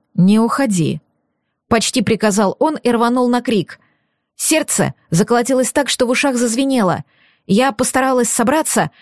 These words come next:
и трясущимися руками открыла ловец. Вовремя. Маргот приблизился на опасное расстояние. Я ощутила, как он присасывается. Это чувство я никогда не забуду.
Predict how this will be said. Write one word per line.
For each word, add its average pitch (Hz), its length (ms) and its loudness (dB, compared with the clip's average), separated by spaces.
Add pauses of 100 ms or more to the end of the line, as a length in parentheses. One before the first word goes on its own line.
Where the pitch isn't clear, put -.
(280)
и 262 120 0
трясущимися 247 760 0
руками 285 420 -2
открыла 262 560 -2 (100)
ловец. 240 560 -2 (480)
Вовремя. 196 540 0 (340)
Маргот 226 380 2
приблизился 254 520 0
на 247 120 2
опасное 262 400 0
расстояние. 262 640 0 (260)
Я 214 160 2
ощутила, 254 420 0
как 240 200 -2
он 269 140 0
присасывается. 214 920 0 (380)
Это 214 200 0
чувство 226 340 -2
я 214 120 2
никогда 240 400 0
не 196 100 2
забуду. 220 480 0